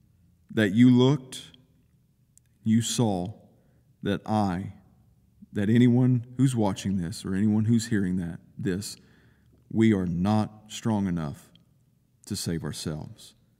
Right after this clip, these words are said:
Salvation is not something we can attain by being better. It's not something we can obtain by trying harder or working harder. But God, it is through your mercy that you sent your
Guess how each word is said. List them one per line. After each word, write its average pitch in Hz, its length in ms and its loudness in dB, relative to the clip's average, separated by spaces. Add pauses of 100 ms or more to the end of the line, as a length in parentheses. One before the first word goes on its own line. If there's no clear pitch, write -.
(460)
Salvation 127 640 4
is 113 120 4
not 120 180 2
something 123 360 2
we 123 120 6
can 117 120 0
attain 127 480 2
by 110 180 0
being 110 300 4
better. 127 400 2 (420)
It's - 100 -6
not 120 160 2
something 117 320 4
we 117 120 6
can 113 140 2
obtain 117 340 4
by 104 100 2
trying 120 420 2
harder 127 460 2 (320)
or 113 180 4
working 120 440 4
harder. 92 360 -6 (920)
But 120 120 2
God, 107 280 4
it 107 160 4
is 104 220 -2
through 127 500 2 (140)
your 117 560 2
mercy 101 640 -4 (640)
that 113 120 4
you 120 420 8 (220)
sent - 720 2
your 113 240 4